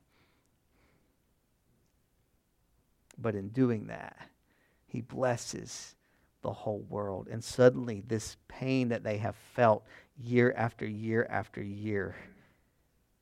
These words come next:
is transformed into joy. Not just for them, it tells us that there will be great joy at the birth of this child, but not just for them.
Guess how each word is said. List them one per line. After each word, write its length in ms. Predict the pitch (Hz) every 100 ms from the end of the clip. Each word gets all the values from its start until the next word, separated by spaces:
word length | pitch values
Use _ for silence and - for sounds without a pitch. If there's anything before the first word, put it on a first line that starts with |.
| _ _ _ _ _ _
is 180 | - -
transformed 840 | - 120 107 104 - 113 107 101
into 220 | 101 101
joy. 440 | 101 107 101 - - - - _ _ _ _ _ _ _ _ _ _ _
Not 160 | - 107
just 260 | 131 127
for 120 | - 120
them, 420 | 127 127 98 98 -
it 120 | - -
tells 260 | 117 117
us 140 | 107 -
that 340 | 98 90 -
there 140 | 123
will 120 | 113 107
be 120 | 110
great 360 | - 120 117
joy 360 | 117 117 98 95
at 100 | 90
the 100 | -
birth 280 | - 104 - -
of 80 | -
this 160 | -
child, 480 | - - - - 113 - - _ -
but 120 | 113
not 280 | 101 98 95
just 240 | 107 92
for 140 | - -
them. 240 | - 90